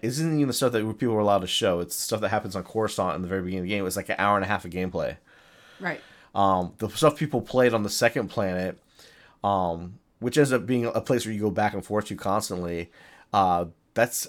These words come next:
Speaker 1: hours and hours of content there, um, that just keeps growing. Um, the cantinas, uh, that's there, and even, um,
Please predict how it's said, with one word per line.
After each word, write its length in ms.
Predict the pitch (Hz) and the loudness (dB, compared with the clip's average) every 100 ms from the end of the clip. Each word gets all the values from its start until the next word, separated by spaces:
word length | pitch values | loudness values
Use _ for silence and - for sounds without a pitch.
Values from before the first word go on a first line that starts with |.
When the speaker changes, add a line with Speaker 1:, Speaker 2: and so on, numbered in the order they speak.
| - | -2
Speaker 1:
hours 320 | 98 101 92 | 0 2 0
and 80 | 90 | -2
hours 260 | 98 98 | 0 -2
of 80 | 92 | -4
content 480 | - 85 - 82 76 | -6 -6 -6 -8 -4
there, 440 | 90 85 82 82 - | -2 -2 -4 -8 -6
um, 260 | 87 87 | -4 -4
that 180 | 85 82 | -6 -8
just 140 | 101 - | -8 -10
keeps 200 | 92 - | -12 -8
growing. 500 | 98 98 90 78 78 - - - - - | 0 0 0 -6 -14 -20 -20 -20 -16 -4
Um, 300 | 92 87 87 | -2 -2 -4
the 100 | 101 | -4
cantinas, 840 | 139 113 - 135 135 143 147 - - _ _ _ - | -2 -2 -2 -2 2 0 0 -8 -14 _ _ _ 0
uh, 220 | 113 110 | 2 4
that's 240 | 110 - | 2 0
there, 220 | 113 113 | 2 4
and 120 | 113 110 | 4 2
even, 300 | 110 113 107 | 0 2 2
um, 400 | 101 95 95 | 2 2 -2